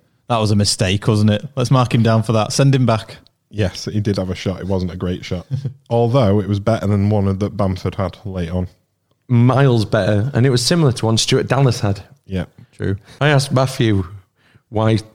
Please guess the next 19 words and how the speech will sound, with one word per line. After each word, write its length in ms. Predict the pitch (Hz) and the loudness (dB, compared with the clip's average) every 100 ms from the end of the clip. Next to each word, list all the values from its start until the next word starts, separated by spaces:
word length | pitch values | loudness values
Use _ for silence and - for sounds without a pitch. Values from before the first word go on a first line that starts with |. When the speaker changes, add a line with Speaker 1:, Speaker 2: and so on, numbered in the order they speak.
| - | -2
Speaker 3:
why 240 | 123 160 | 2 2
Stuart 380 | - - 120 - | 2 2 2 2
Dallas 320 | 113 123 117 | 2 2 2
was 160 | 110 98 | -2 -2
down 360 | 107 104 101 | 0 2 2
over 280 | 101 98 101 | 2 2 0
there 300 | 107 110 98 | 2 2 0
when 240 | 104 107 104 | 0 0 0
he 40 | |
went 200 | 107 104 | 0 0
down 240 | 107 107 | 0 2
after 200 | 104 - 101 | 0 -2 0
that, 340 | 107 101 101 | 0 0 -2
and 260 | 127 101 101 - | -2 -2 -4 -6
<laughs> 40 | |
Matthew 240 | 110 104 | -4 -2
just 240 | 135 101 - | -4 -6 -6
went, 120 | - - - _ _ _ _ | -8 -10 -20 _ _ _ _
"Shame." 500 | - - - - - | -6 -2 0 -2 -4